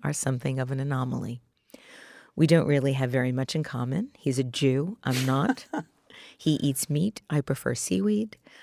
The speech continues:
Speaker 1: I'm middle-aged. He's not. I like highbrow, pretentious European movies,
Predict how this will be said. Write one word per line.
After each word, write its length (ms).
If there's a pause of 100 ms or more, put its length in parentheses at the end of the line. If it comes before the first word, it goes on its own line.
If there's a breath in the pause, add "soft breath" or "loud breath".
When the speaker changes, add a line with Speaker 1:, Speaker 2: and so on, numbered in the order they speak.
(140)
Speaker 1:
I'm 180
middle-aged. 680 (100)
He's 340
not. 380 (400 loud breath)
I 100
like 260
highbrow, 760
pretentious 720
European 580
movies, 600